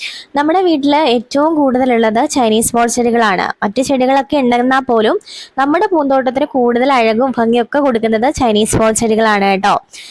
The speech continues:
കാരണം എന്താന്ന് വെച്ചാല് ചൈനീസ് ബോൾ ചെടികള് ഒരു സീസണൽ ഫ്ലവർ അല്ല.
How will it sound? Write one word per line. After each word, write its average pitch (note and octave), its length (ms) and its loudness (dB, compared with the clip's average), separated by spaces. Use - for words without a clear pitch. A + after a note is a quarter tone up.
കാരണം C#4+ 320 2
എന്താന്ന് D4 320 0
വെച്ചാല് A#3+ 480 0
ചൈനീസ് B3+ 420 0
ബോൾ C#4+ 140 2
ചെടികള് D4 400 0
ഒരു D#4+ 180 2
സീസണൽ C4 520 0
ഫ്ലവർ C4 300 0
അല്ല. F3+ 340 0